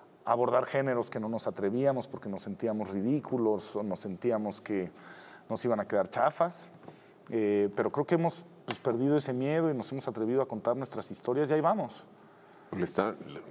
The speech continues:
Speaker 2: contando finalmente en plataformas como Netflix, que
Speaker 1: Sí,
Speaker 2: es,
Speaker 1: sí, sí.
Speaker 2: que es otra cosa, es otra dimensión, ¿no?
Speaker 1: Es muy impresionante cuando estrenamos en la colaboración con ellos. Eh, a mí me mostraron la, me abrieron una parte como especial de la plataforma que yo podía ver.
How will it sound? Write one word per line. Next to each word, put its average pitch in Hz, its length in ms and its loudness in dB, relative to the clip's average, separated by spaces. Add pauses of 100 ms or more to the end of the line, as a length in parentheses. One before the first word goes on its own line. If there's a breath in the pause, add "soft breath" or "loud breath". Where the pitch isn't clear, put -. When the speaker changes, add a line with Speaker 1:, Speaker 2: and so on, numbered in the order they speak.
(100)
Speaker 2:
contando 92 340 0
finalmente 92 540 0
en 101 60 0
plataformas 85 580 -2
como 71 260 -4
Netflix, 95 400 -2 (100)
que - 80 2
Speaker 1:
Sí, 196 180 6
Speaker 2:
es, 202 60 0
Speaker 1:
sí, 151 120 -4
sí. 147 100 -2 (140)
Speaker 2:
que - 80 -4
es - 100 -4
otra - 220 -2
cosa, - 340 -6
es - 100 -10
otra - 220 -2
dimensión, 64 440 -2
¿no? - 540 -4
Speaker 1:
Es 185 120 6
muy 202 140 6
impresionante 147 540 2
cuando 104 520 2
estrenamos 131 920 0
en 98 140 -4
la 95 100 -2
colaboración 101 580 0
con 143 180 0
ellos. 131 460 0 (480 loud breath)
Eh, 101 720 2
a 104 80 0
mí 123 100 0
me 151 120 2
mostraron 123 880 2
la, 90 580 0 (1600)
me 147 140 2
abrieron 175 400 8
una 165 240 4
parte 127 240 2
como 104 140 -4
especial 117 460 2
de 110 80 2
la 87 100 2
plataforma 110 500 -2
que 98 120 -4
yo 110 120 4
podía 110 280 2
ver. 85 160 -4